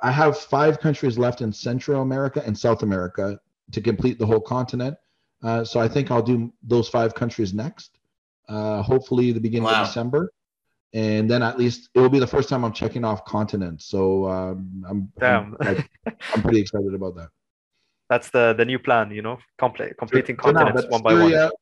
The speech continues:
Speaker 1: Lebanon, Iraq will be my next, like, real big adventure.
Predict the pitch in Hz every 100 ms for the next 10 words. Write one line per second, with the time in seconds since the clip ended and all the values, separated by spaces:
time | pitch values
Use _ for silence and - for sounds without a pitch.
0 | _ _ 117 127 143 147 135 139 117 120
1 | 113 120 131 139 - _ _ _ _ 117
2 | 117 117 113 113 107 107 90 90 104 113
3 | 107 - 113 110 107 110 - 123 120 127